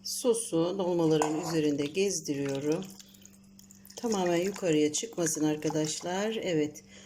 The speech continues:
yeterli. Böyle su gözüktüğü zaman bir parmak aşağısında olması gerekiyor. Kapağını kapatıyorum. Önce yüksek ateşte kaynamaya başladıktan sonra kısık ateşte yumuşayıncaya kadar pişiriyoruz.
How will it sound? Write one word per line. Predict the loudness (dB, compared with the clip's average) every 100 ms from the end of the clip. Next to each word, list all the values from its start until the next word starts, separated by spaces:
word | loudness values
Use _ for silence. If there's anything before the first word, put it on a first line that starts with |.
| -12 0
yeterli. | 2 2 2 2 2 -2 0
Böyle | 2 2 2
su | 0 -4 0
gözüktüğü | 0 0 -6 -4 -2 0
zaman | 4 4 4 0 -2 -8 -10 0
bir | 0 2
parmak | 2 2 2
aşağısında | 0 -2 0 0 0 2
olması | 4 2 0
gerekiyor. | 0 0 0 -2 -2 -2 -4 -14 -16 -14
Kapağını | -8 0 2 4 2
kapatıyorum. | 2 2 2 4 4 4 2
Önce | 0 2 0
yüksek | 0 -2 0
ateşte | 2 2 2 -2 0
kaynamaya | 0 0 0 0 0
başladıktan | -2 -2 -6 -4 -4
sonra | -2 -2 -2 -2
kısık | -2 -6 -4 -4
ateşte | -2 -2 0 -2 -2 -6 -18 -20 -20 -6
yumuşayıncaya | 0 2 2 2 2 2 2 0 0
kadar | 0 0 2 0 -2 -6
pişiriyoruz. | -4 -2 -2 -4 -4 -6 -6 -8